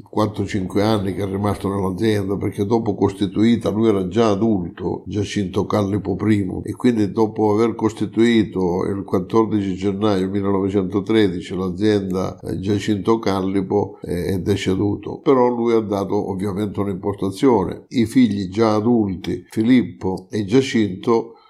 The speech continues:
hanno, dopo la morte del, del genitore, hanno continuato.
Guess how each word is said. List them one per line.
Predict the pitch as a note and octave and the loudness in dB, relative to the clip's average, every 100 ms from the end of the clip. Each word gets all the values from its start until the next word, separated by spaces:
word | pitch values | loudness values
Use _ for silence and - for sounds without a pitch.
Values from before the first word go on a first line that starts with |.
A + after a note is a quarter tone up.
| _ _ - | _ _ -6
hanno, | G#2 G2 G2 F#2+ F2+ - - - - - - - - - _ | -4 -2 -2 -2 -2 -2 -6 -6 -10 -12 -18 -16 -18 -18 _
dopo | - E2+ G2+ G2+ F2+ F#2+ - - - | -16 -2 0 0 0 0 -2 -4 -6
la | F#2 | -6
morte | F#2+ A2+ G#2 E2+ - | 0 2 2 -2 -6
del, | F2+ - G1+ - - - | -4 -6 -8 -8 -8 -8
del | - - | -8 -6
genitore, | A2 B2 C#3 - G#2 G2+ G#2 | 0 2 2 2 2 2 0
hanno | G2+ G2+ F#2+ F#2+ - - | -2 -4 -4 -6 -12 -10
continuato. | - F#2+ F#2 F#2+ G2 F#2+ E2+ - - | -4 -4 -2 -2 0 -2 -4 -6 -12